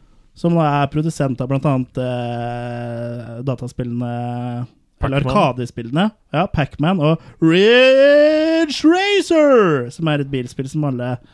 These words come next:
Speaker 1: som har PlayStation eller hatt PlayStation kjenner til, antar jeg. Og de ville da at Troma skulle lage en superheltfilm med, med Kabuki-tema. Og de bidro da med en og en halv millioner dollar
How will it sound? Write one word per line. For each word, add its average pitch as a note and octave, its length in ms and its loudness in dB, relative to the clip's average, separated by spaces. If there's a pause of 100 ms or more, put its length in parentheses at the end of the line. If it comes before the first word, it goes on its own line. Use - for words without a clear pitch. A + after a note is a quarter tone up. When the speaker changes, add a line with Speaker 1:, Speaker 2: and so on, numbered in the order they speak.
(580)
Speaker 1:
som D#3+ 140 0
har D#3+ 100 2
PlayStation B2+ 540 -6
eller D3+ 160 0
hatt C3 160 -2
PlayStation C#3 680 -8 (760)
kjenner D3 280 -8
til, C4+ 180 -6 (200)
antar E3+ 240 -2
jeg. C4+ 120 -4 (500)
Og E3+ 140 0
de F3 120 2
ville F3+ 200 0
da D3+ 120 2
at D3+ 100 -4
Troma C3 420 -2
skulle F#3+ 260 -6
lage C3 240 0
en C#3 120 -2
superheltfilm A#2+ 880 -6
med, C#3+ 340 -4
med C3 400 -6
Kabuki-tema. B2+ 1040 -4 (680)
Og E3 160 0
de D#3+ 160 2
bidro C#3+ 400 0
da C3+ 160 0
med C3 440 -4
en B2 240 -4
og B2+ 120 -4
en D3 60 0
halv B2 220 -4
millioner B2+ 480 -2
dollar B2+ 380 -4